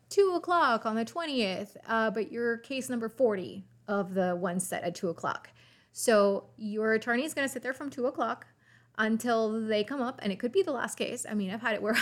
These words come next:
<laughs> my case was the dead last case, and it was four o'clock when it was heard,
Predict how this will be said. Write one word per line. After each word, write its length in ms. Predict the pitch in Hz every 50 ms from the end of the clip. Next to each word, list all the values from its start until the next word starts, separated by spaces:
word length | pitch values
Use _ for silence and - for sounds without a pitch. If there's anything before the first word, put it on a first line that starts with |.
| -
<laughs> 100 | - -
my 120 | - - -
case 400 | - - - 330 - 214 - -
was 120 | 262 -
the 100 | - 196
dead 280 | 175 196 - 196 220 233
last 300 | 226 202 202 202 208 -
case, 340 | - - - 202 196 - - - - - - - _
and 80 | 262
it 40 | 269
was 120 | 311 311 -
four 260 | - - 523 554 359
o'clock 300 | 220 - 233 - - -
when 80 | 208 190
it 60 | -
was 140 | 190 - -
heard, 260 | - 196 - - -